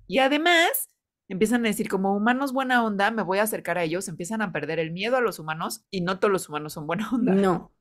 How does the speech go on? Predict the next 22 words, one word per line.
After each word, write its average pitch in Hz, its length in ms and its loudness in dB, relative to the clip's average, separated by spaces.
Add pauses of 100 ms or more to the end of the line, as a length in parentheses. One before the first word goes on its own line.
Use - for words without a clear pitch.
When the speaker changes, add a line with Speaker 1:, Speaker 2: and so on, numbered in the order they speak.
(200)
Speaker 2:
no, 185 240 2
no 190 140 4
somos, 170 460 2
somos 196 300 2
escoria. 165 360 4
En 151 60 0
general, 175 440 6
la 214 80 8
ma-, 202 260 4
gran 226 260 6
mayoría 190 440 6
somos 180 260 -2
basura. 170 560 -2 (500)
Speaker 1:
Entonces, 277 540 6
Speaker 2:
Y 294 100 8
Speaker 1:
nos, 220 260 -2 (280)
está - 300 2
bien 302 200 4
que 339 100 2
nos 240 160 0
tengan 226 260 2
miedo. 196 360 2